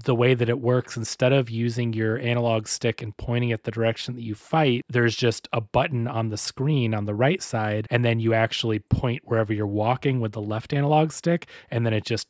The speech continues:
attacks that way. So the point is, I think they really optimized it well for mobile. They didn't try to just stick invisible controls, uh, exactly how they were with Xbox.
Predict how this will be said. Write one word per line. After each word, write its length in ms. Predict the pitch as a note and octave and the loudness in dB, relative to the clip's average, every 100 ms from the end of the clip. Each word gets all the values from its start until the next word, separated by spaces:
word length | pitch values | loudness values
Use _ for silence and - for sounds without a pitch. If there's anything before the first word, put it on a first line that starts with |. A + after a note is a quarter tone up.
| - | -8
attacks 400 | - A#2 G#2+ - | 0 0 0 0
that 240 | A2 D#3+ | -2 2
way. 180 | C#3 D3+ | 4 2
So 220 | - B2 - - | 4 2 0 -14
the 100 | - | -4
point 320 | - F3 D#3 C#3+ | 0 2 2 2
is, 220 | C#3 A#2 | 2 2
I 80 | A2+ | -2
think 160 | D3 | -2
they 100 | C3+ | -2
really 240 | A2 A2+ B2+ | 0 0 0
optimized 600 | A2 A2 - A#2+ A2+ A#2 | -2 -6 -4 -2 -2 -4
it 80 | - | -6
well 320 | A2 G#2+ B2 | -4 -2 -2
for 160 | - | -2
mobile. 420 | G#2 G#2 G#2 A#2+ B2 | -2 0 0 2 2
They 140 | A2 | 0
didn't 220 | A#2 A2+ | 0 -2
try 240 | - A#2 A2 | -2 0 0
to 100 | A2 | 0
just 200 | A2 - - | -4 -4 -16
stick 580 | - - - - A#2+ - - - | -8 -6 -2 0 0 -2 -16 -4
invisible 800 | A#2+ G#2+ A#2 A2+ A2 A2+ A2 G#2 - | -2 0 0 0 0 2 2 -2 -6
controls, 680 | A#2 A2 A#2+ A#2 A2+ A#2 - _ - | -6 -2 2 2 2 0 -4 _ -14
uh, 60 | - | -8
exactly 500 | B2 G#2+ A2 A#2 B2 | -6 -2 -2 -2 -2
how 140 | A#2+ | -2
they 80 | A#2+ | 0
were 180 | A#2+ A#2+ | 0 0
with 100 | A2 | -2
Xbox. 680 | A2 A#2 - D3+ F#3+ - | -4 -6 -4 -2 -2 -2